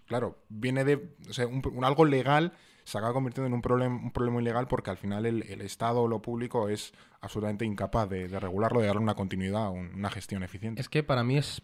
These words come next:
Speaker 2: probablemente el elemento clave en esto. De hecho, hay, hay un podcast de The Economist que aborda también esto muy bien,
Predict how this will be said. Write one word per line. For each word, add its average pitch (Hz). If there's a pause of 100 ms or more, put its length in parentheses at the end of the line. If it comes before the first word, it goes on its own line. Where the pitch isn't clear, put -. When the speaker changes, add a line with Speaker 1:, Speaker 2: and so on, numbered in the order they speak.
Speaker 2:
probablemente 131
el 110
elemento 117
clave 131
en 110
esto. 107
De 110
hecho, 123
hay, 127
hay 123
un 123
podcast 127
de 123
The 123
Economist 120
que 107
aborda 110
también 123
esto 117
muy 117
bien, 139